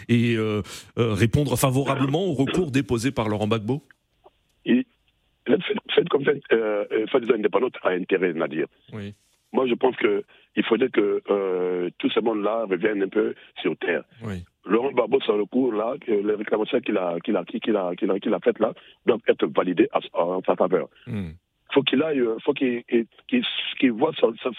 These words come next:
Speaker 2: son nom sur la liste, euh, é-, électorale. Il a,
Speaker 1: Oui.
Speaker 2: il, on peut pas le priver de ses droits civiques. Moi, moi, je suis, je suis, euh, je le dis, hein, tout le monde le sait. Moi, je suis fan de Laurent Gbagbo parce que
Speaker 1: Mm.
Speaker 2: il a une politique, euh, d'intérêt général et,
Speaker 1: Mm.
Speaker 2: et, et, et, et il combat,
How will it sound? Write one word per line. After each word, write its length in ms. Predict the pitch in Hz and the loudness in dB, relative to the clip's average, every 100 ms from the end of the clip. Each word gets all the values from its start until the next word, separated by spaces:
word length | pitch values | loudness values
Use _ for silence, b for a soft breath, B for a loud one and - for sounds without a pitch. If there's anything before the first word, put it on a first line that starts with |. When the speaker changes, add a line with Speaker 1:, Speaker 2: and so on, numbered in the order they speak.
| - | -2
Speaker 2:
son 140 | 113 | 0
nom 200 | 120 160 B B - | 0 0 B B -8
sur 140 | - | -2
la 80 | 123 | 0
liste, 300 | 131 139 - - - b b - | 0 -2 0 0 -4 b b -2
euh, 280 | 104 101 - | 0 0 0
é-, 100 | - - | -2 0
électorale. 500 | - - - 95 - - | 0 0 0 -2 0 0
Il 140 | 196 | 2
a, 60 | 147 | 0
Speaker 1:
Oui. 140 | 101 - | -4 -8
Speaker 2:
il, 180 | 107 190 - | -10 -6 -4
on 200 | 180 175 | 0 0
peut 80 | 202 | 2
pas 100 | 190 | 0
le 80 | |
priver 200 | 139 160 | 2 0
de 60 | 147 | 2
ses 120 | - | 0
droits 140 | 120 123 | 0 2
civiques. 300 | - 285 - _ _ _ _ _ - | 2 0 -2 _ _ _ _ _ 0
Moi, 160 | 226 - | 0 0
moi, 160 | 156 190 | -2 0
je 120 | 156 | -4
suis, 280 | - 160 160 120 | -2 -4 -2 -2
je 60 | |
suis, 320 | 110 139 147 | 0 0 0
euh, 440 | 117 104 98 95 90 b - | 0 0 0 -2 -4 b -8
je 120 | 113 | -2
le 120 | 117 | -2
dis, 180 | 120 202 | -2 -2
hein, 120 | 147 | -4
tout 80 | - | -4
le 60 | 123 | -2
monde 160 | 110 | 0
le 80 | 104 | -2
sait. 200 | - 113 B B _ | 0 -2 B B _
Moi, 100 | 143 | 0
je 60 | 147 | 0
suis 100 | 135 | 0
fan 220 | 127 110 | 0 2
de 60 | 98 | 0
Laurent 180 | 104 | 0
Gbagbo 240 | 107 92 104 | 0 -2 -2
parce 160 | 92 | -4
que 120 | - 120 B B | 0 -2 B B
Speaker 1:
Mm. 80 | 110 | -10
Speaker 2:
il 100 | 107 120 | -4 -2
a 60 | |
une 160 | 131 127 | -2 -2
politique, 440 | - 104 135 123 | -2 -2 0 0
euh, 140 | 107 95 | 0 2
d'intérêt 380 | 95 101 104 107 | 0 0 0 0
général 340 | 92 90 107 - | 0 -2 -2 0
et, 180 | 95 90 | 0 0
Speaker 1:
Mm. 180 | 127 98 87 | -2 -6 -8
Speaker 2:
et, 220 | 117 104 - | -4 -4 0
et, 200 | 120 - | 2 2
et, 80 | 123 - | 0 -2
et 60 | 214 - | -4 2
il 100 | 131 | 2
combat, 400 | - 135 151 131 | 2 0 0 -2